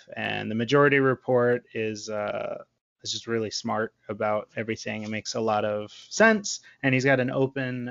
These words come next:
uh, open challenge for libertarians to call in and debate him, and hearing libertarians call in and debate him, like, "Oh, <laughs> stuff clicked." <laughs> Um,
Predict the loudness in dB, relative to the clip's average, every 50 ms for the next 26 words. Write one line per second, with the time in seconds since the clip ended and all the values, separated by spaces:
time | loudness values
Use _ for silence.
0 | -10 -8 -6 -4 -4 -4 -4 -6 -6 -10 -12 -16 _ _ _ _ _ _ _ _
1 | _ 0 2 2 4 2 2 2 2 4 4 4 2 0 0 -2 -2 -2 -2 -2
2 | -4 0 2 2 2 2 0 -2 -6 -8 -2 0 2 2 2 0 -2 -4 -4 -6
3 | -4 -4 -2 -2 -2 -2 -4 -4 -4 -4 -4 -6 -8 -10 -10 -8 -6 -6 -6 -6
4 | -8 -10 -14 -18 _ _ -20 -20 _ _ _ _ 2 4 6 6 6 6 6 6
5 | 6 6 4 2 4 4 4 6 6 4 2 0 -4 -2 -2 0 0 0 0 -2
6 | -2 -4 -4 -4 -6 -4 -2 0 0 0 -2 -4 -6 -6 -6 -4 -6 -6 -8 -10
7 | -10 -14 -16 _ _ _ _ _ _ _ _ _ _ _ _ _ -6 -6 -6 -8
8 | -12 -18 -20 _ _ _ 6 8 8 6 6 0 _ 0 0 2 4 4 6 6
9 | 6 4 2 4 4 6 6 6 4 4 6 8 8 8 4 2 _ -12 -12 -10
10 | -8 -4 -4 -2 0 0 0 0 -2 -4 -8 -10 _ _ _ _ _ -20 -20 -20
11 | -20 -20 -20 -20 _ _ _ -14 -12 -12 -12 -12 -14 -18